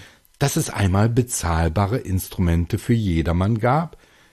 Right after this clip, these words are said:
diese Zeiten aber vorbei sind, da die Instrumente, die paar, die dann noch gebaut werden,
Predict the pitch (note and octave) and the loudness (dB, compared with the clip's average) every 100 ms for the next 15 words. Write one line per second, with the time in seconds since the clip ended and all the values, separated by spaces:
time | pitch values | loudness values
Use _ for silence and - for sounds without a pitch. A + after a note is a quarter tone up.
0 | _ - B2 D3+ C#3+ A2+ G2 B2 C3 G#2+ | _ -2 2 4 4 4 2 0 -2 2
1 | B2+ D3+ C3+ G#2+ G#2+ A2 C#3+ F3+ C3 A#2+ | 2 4 6 8 6 6 6 6 6 6
2 | C3 C3+ A#2 - D3 G3+ C3 A2+ - _ | 4 2 0 2 6 6 4 0 -4 _
3 | _ _ _ - F#2 D#2+ - - C#3 C3 | _ _ _ -6 -2 -2 -6 -4 0 2
4 | D#2+ - - - G2 E2 G2 F2+ E2 - | 0 -4 -14 -6 -2 2 4 2 0 -2
5 | D#2+ G#2 F#3 D#3 D#2+ D2+ C#2+ G2+ C3 | 2 4 4 0 -4 -2 -4 -4 -6